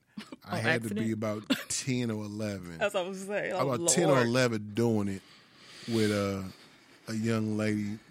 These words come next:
Speaker 2: that I knew from Sacramento when I grew up in Sacramento, um, named Yanni.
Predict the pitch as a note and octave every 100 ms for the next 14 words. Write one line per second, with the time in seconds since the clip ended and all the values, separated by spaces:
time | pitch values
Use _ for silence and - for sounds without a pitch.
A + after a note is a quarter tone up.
0 | G#2 G#2+ G#2+ G#2+ G#2+ A2 G2+ A2+ G#2 G#2
1 | G#2+ G#2 G2+ G#2 G2+ G2+ G2 G2+ F#2+ G2+
2 | G#2+ G2 F#2+ A2+ _ _ _ _ _ _
3 | _ - F#2+ F2+ F2 F2 F2 F2+ G2 G2
4 | G2 G#2 G2+ F#2+ F#2